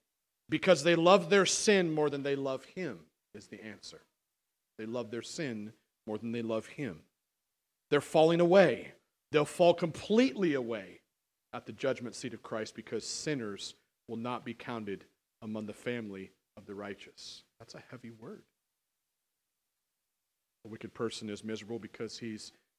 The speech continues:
being carried away and because he's falling away. And number three, because he's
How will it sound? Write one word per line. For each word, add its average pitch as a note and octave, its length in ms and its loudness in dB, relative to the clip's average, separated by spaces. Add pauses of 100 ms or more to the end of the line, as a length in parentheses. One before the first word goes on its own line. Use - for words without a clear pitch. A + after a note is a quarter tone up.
(180)
being A#2 220 -6
carried C#3+ 340 0
away D3 300 0
and C3 80 -4
because B2+ 280 -6
he's C3+ 180 -8
falling E3+ 340 4
away. C#3 240 0
And D3 100 -2
number D3 180 -4
three, D#3+ 480 2 (420)
because E3 240 -2
he's E3+ 260 0